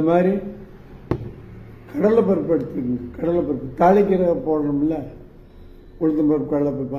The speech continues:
அந்த கடலைப்பருப்பு. அதுல ஒரு நூத்தி ஒரு பருப்பை தனியா எடுத்து வைங்க. அது எப்படி சார், யார் எண்ணுவாங்க? வீட்டுல மாமா சும்மா தானே இருப்பாரு, அவரை எண்ண சொல்லுங்க. அது தனியா எடுத்து வைங்க.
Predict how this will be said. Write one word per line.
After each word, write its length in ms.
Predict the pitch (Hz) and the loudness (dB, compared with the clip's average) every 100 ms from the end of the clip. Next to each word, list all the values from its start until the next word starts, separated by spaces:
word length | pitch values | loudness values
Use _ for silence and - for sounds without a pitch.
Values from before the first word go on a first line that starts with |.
| 143 | 0
அந்த 140 | 156 160 | 0 2
கடலைப்பருப்பு. 500 | 151 151 131 127 - - - - - - - - - - - - | 2 2 0 -6 -8 -16 -18 -20 -20 -20 -20 -20 -20 -20 -20 2
அதுல 260 | 165 185 180 | 4 6 6
ஒரு 120 | 170 156 151 | 4 4 4
நூத்தி 500 | 160 175 190 190 202 185 175 | 4 4 2 2 4 4 4
ஒரு 100 | 147 | 4
பருப்பை 260 | 175 185 208 - | 4 4 2 4
தனியா 260 | 175 175 180 | 4 6 4
எடுத்து 240 | 165 - 151 | 2 -2 -4
வைங்க. 200 | 123 107 - - - - - - - | -4 -8 -16 -20 -20 -20 -20 -12 0
அது 120 | 160 175 | 2 2
எப்படி 200 | 214 202 | 2 4
சார், 160 | 180 160 147 | 6 6 6
யார் 200 | 165 190 180 | 4 4 4
எண்ணுவாங்க? 380 | 160 170 160 147 139 - - - - - - | 2 2 2 0 -4 -12 -20 -20 -20 -20 2
வீட்டுல 280 | 180 196 208 190 185 175 170 165 160 156 147 - - - - | 4 6 6 6 8 6 4 2 2 0 -2 -12 -20 -20 0
மாமா 220 | 165 190 190 185 | 2 4 2 4
சும்மா 200 | 180 190 185 | 4 4 4
தானே 160 | 185 180 | 2 0
இருப்பாரு, 400 | 147 131 135 151 131 - - - - - 147 | 0 0 0 0 -2 -8 -18 -20 -20 -4 2
அவரை 240 | 175 180 175 | 4 6 6
எண்ண 160 | 165 170 180 | 6 4 2
சொல்லுங்க. 260 | 165 135 120 - - - 156 | 2 2 0 -6 -14 -8 -4
அது 120 | 143 156 | 0 2
தனியா 240 | 165 185 | 4 4
எடுத்து 200 | 170 - 156 | 4 2 -2
வைங்க. 240 | 135 117 | -2 -4